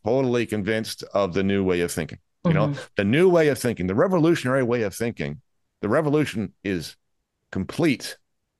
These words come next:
Speaker 1: when the new way of thinking is simply the way people think.
Speaker 2: Mm-hmm.
Speaker 1: And that is the case with an awful lot of people now.
Speaker 2: And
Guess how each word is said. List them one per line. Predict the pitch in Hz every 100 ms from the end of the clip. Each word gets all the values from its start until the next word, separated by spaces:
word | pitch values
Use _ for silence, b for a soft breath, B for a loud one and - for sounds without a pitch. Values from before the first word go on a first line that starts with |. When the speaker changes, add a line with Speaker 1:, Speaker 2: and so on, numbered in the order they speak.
| _ _ _ -
Speaker 1:
when | 95
the |
new | 95 139
way | 156 131
of | 117
thinking | - 104 98 98 95
is | 82 - - _
simply | - 123 117 113
the | 98
way | 82 87
people | 90 90 85
think. | - 64 - _ _ -
Speaker 2:
Mm-hmm. | 175 160 160 165 -
Speaker 1:
And | 87 90
that | 98
is | 110 -
the |
case | 107 104 92
with | 90
an | 90
awful | 90 104 98
lot | 92
of | 82
people | - 82 76 - _ _
now. | 76 64 - _ _ _ _ _ _ _ _ _ _ _ _ _ _ _ _ _ _ 190 - _ _ _ _
Speaker 2:
And | 220 196